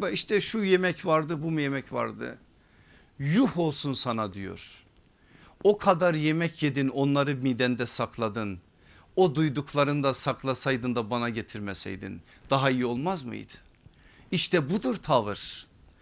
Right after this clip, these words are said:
Böyle bir tavrı biz takındığımız zaman bu işi bitiririz. Biz müşteri olmasak bu iş biter.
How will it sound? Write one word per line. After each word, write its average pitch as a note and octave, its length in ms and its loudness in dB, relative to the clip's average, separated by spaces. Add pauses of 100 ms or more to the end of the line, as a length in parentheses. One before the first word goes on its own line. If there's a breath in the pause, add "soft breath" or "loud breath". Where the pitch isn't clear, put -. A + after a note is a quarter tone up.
(440 soft breath)
Böyle A3 600 6
bir G3 220 0
tavrı E3 600 4
biz E3+ 200 -2
takındığımız E3+ 840 0
zaman G#3 440 4 (320 loud breath)
bu F#3 80 0
işi F#3+ 320 2
bitiririz. G#3+ 800 0 (340 soft breath)
Biz C4 180 10
müşteri A3 400 6
olmasak A3 680 8 (160)
bu A3 120 6
iş F#3 200 4
biter. B2+ 420 4